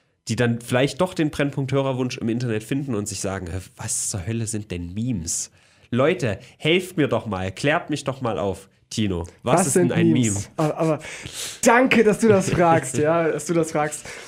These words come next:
Speaker 2: Und zwar ein Meme, geschrieben Meme, also ein bisschen wie Memme, aber es
Speaker 1: Ja.
Speaker 2: ist was anderes, ist ein Internetphänomen und ich habe darüber viele, sehr, sehr viele Definitionen gehört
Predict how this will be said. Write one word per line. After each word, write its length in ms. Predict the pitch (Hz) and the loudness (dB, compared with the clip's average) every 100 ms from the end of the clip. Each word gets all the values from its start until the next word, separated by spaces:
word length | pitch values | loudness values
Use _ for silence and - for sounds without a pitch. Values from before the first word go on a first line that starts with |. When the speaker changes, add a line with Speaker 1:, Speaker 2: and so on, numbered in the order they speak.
| - | 0
Speaker 2:
Und 160 | 175 | 0
zwar 200 | 175 196 | 4 4
ein 180 | 175 180 175 | 6 4 4
Meme, 420 | 214 175 170 - - - _ - | 4 4 2 -2 -12 -20 _ -4
geschrieben 640 | 160 147 185 180 175 165 - | -2 0 0 2 2 0 0
Meme, 680 | 165 175 202 202 160 175 226 - _ - | 2 4 6 6 6 4 -2 -14 _ -2
also 200 | 139 143 | -2 0
ein 40 | |
bisschen 260 | 156 165 151 | -2 -2 -2
wie 80 | 135 | 2
Memme, 380 | 143 156 151 | 2 4 2
aber 240 | 127 127 131 | 0 -2 0
es 100 | 117 | 0
Speaker 1:
Ja. 120 | 185 | 0
Speaker 2:
ist 40 | |
was 160 | 139 127 | 0 -2
anderes, 480 | 120 143 131 151 - - - - - _ _ | -2 -2 -2 -6 -10 -20 -20 -20 -20 _ _
ist 280 | 180 185 - | 0 0 0
ein 360 | 160 170 170 165 - - _ | 2 4 4 2 -6 -20 _
Internetphänomen 1040 | - 226 269 190 156 151 165 151 143 151 180 | 2 4 4 4 4 2 2 2 2 2 2
und 100 | 165 | 2
ich 100 | 170 | 2
habe 140 | 180 170 | 2 2
darüber 260 | 156 160 | 2 2
viele, 720 | 143 - - 220 196 147 120 110 - - - | -2 -6 0 2 4 2 0 -6 -20 -12 -4
sehr, 340 | 147 170 208 | 2 4 4
sehr 200 | 185 185 | 4 2
viele 340 | - - 185 160 | 0 0 2 4
Definitionen 720 | 156 151 139 - 147 139 127 | 2 0 -2 0 2 0 -2
gehört 480 | 135 135 135 139 | 0 0 0 -4